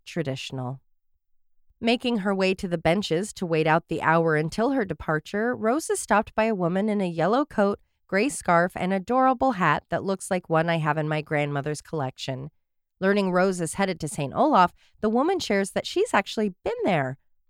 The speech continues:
It was memorable for its natural beauty, lovely architecture, and the unbelievably stupid population.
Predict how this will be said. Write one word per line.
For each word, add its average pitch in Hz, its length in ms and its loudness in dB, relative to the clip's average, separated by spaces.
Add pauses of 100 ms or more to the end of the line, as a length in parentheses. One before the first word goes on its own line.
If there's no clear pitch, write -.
It - 80 -4
was 233 200 0
memorable 247 600 4
for 160 180 -4
its - 180 -8
natural 214 480 -2
beauty, 196 480 -4 (280)
lovely 220 440 2
architecture, 170 840 -2 (300)
and 185 160 0
the 180 160 -4
unbelievably 196 800 -2
stupid - 500 -4
population. 143 880 -4